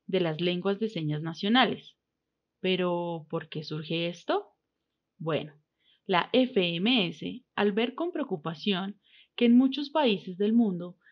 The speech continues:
les hicieron notar que los espacios de enseñanza de las lenguas de señas estaban siendo ocupados por personas oyentes. Maestros oyentes están creando empresas para la enseñanza de la lengua de señas, y en instituciones académicas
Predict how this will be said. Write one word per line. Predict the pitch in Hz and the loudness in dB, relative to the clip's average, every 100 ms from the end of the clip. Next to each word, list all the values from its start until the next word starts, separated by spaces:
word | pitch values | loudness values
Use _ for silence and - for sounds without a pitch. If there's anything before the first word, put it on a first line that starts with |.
| _ _ | _ _
les | 190 185 190 | -2 -2 -2
hicieron | 160 185 180 196 | -2 0 2 2
notar | 247 254 208 208 - _ - - _ _ _ _ | 0 2 0 0 -8 _ -20 -20 _ _ _ _
que | - 208 | 0 0
los | 208 | 0
espacios | 208 - 240 240 262 | -4 2 2 4 -2
de | 294 | -2
enseñanza | 285 269 254 185 160 170 | 0 2 2 2 -2 -4
de | |
las | 165 165 | -4 -4
lenguas | 175 175 165 170 | -6 -6 -6 -6
de | 214 | -6
señas | 214 233 180 180 - _ - - - | 0 0 0 -6 -14 _ -20 -16 -4
estaban | 226 240 254 269 269 | -2 4 4 4 2
siendo | 285 269 | 2 2
ocupados | 285 277 262 247 269 302 - | 0 -4 0 2 2 -4 -6
por | 196 - | -8 -6
personas | 170 160 151 147 | -8 -6 -4 -4
oyentes. | 160 156 208 180 - - _ _ _ _ _ - | -6 0 0 0 -10 -20 _ _ _ _ _ -6
Maestros | 170 165 160 147 170 165 | -2 -2 -4 -8 -10 -10
oyentes | 160 220 202 - 247 - _ _ - | 2 2 2 0 -4 -6 _ _ -10
están | 180 185 170 | -4 -2 -2
creando | 180 180 175 170 | -2 -2 -4 -6
empresas | 165 190 311 - 147 - _ _ _ _ | -4 0 0 -2 -8 -8 _ _ _ _
para | 185 175 | 0 0
la | |
enseñanza | 165 165 165 151 151 170 | -2 -4 -2 -2 -2 -4
de | |
la | 175 | -4
lengua | 165 143 139 139 | -4 -4 -2 -4
de | 147 | -2
señas, | 208 175 - - _ _ - _ | -2 -2 -6 -12 _ _ -20 _
y | - | 0
en | 233 240 | 4 4
instituciones | 226 220 220 214 220 226 285 | 2 -4 -4 -2 -2 -2 -4
académicas | 285 247 220 226 180 - 151 - | -2 0 2 0 -2 -8 -10 -12